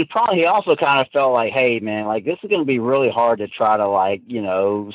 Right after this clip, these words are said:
sell the people on this and draw any kind of a house money night with this character, you know, so maybe if we make him, you know, just think, you know, that it, it's possibly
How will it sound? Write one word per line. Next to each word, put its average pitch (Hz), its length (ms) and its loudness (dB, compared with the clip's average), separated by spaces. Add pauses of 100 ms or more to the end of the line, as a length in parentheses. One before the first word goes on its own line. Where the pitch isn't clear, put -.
sell 135 200 0
the 117 80 -6
people 120 320 0
on 110 160 2
this 113 260 2
and 104 140 -6
draw 107 220 2
any 120 140 -2
kind 113 180 2
of 95 60 -2
a 92 60 -4
house 113 300 0
money 101 220 -4
night 101 280 -2
with 98 160 -8
this 107 160 -4
character, 113 480 -2
you 98 100 -4
know, 98 140 2
so 104 160 -2
maybe 127 300 0
if 123 80 0
we 123 160 2
make 120 260 2
him, 113 280 2 (440)
you 127 180 -2
know, 113 180 4
just 104 220 -4 (160)
think, 123 420 2
you 117 220 -2
know, 113 160 2
that 107 180 2
it, 110 160 2 (140)
it's 110 180 -4 (140)
possibly 117 500 0